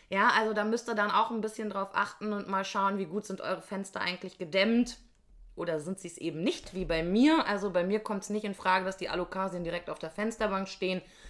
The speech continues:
Sie stehen ein Stück vom Fenster entfernt und auf der Heizung. Punkt, der zu beachten ist, wenn eure Alokasien auf der Heizung stehen.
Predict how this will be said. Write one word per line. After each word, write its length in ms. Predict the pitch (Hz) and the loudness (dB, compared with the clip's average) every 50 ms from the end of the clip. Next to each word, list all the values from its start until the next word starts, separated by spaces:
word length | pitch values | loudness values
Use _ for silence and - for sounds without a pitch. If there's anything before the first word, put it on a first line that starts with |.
| - - - - | -16 -14 -12 -8
Sie 160 | - - 269 254 | -4 -2 -2 -2
stehen 260 | - - 240 233 226 | 0 2 2 4 4
ein 120 | 202 196 | 2 0
Stück 240 | - - - 196 - | -2 -4 -6 -6 -4
vom 160 | - 185 180 | -4 -6 -4
Fenster 360 | - - 170 170 165 - 151 | -4 -6 -8 -8 -8 -8 -10
entfernt 640 | - - 156 - - - 226 220 220 214 214 214 214 - - - - - - _ | -8 -10 -10 -10 -6 -2 0 2 2 2 2 2 -2 -6 -14 -20 -20 -20 -12 _
und 220 | - 202 214 - - | -2 -2 0 0 2
auf 200 | 151 151 151 - - - - - - - | 0 0 0 -2 -8 -16 -20 -12 -4 -2
der 160 | 240 254 208 | 0 2 4
Heizung. 500 | 196 156 135 - - - 107 123 117 - _ _ _ _ - - - - - | 4 4 4 2 -6 -10 -10 -12 -12 -16 _ _ _ _ -20 -20 -20 -16 -8
Punkt, 600 | - - 320 294 294 302 277 302 392 494 - - - - _ _ - | 0 4 8 8 10 10 10 8 6 4 0 -6 -14 -16 _ _ 6
der 200 | 214 208 220 214 | 6 6 6 6
zu 120 | - 254 | 4 4
beachten 480 | 202 220 202 196 247 - - - 233 202 | 6 8 8 8 6 4 0 -6 -4 -2
ist, 300 | 160 170 147 147 151 151 | -2 -2 -2 -4 0 2
wenn 200 | 180 202 233 233 | 4 4 4 4
eure 280 | - 185 214 202 214 117 | 4 4 4 4 4 4
Alokasien 580 | 180 208 208 202 202 220 214 220 220 226 208 | 4 4 4 4 4 4 2 4 4 2 2
auf 160 | 175 185 180 - | 2 0 0 0
der 180 | 202 190 185 | 0 0 0
Heizung 400 | 190 196 220 214 - 233 175 156 | 0 0 -2 -2 -2 -2 -2 -2
stehen. 560 | - - - - - 160 156 151 139 135 135 | -4 -6 -6 -2 -2 0 0 0 -2 -4 -8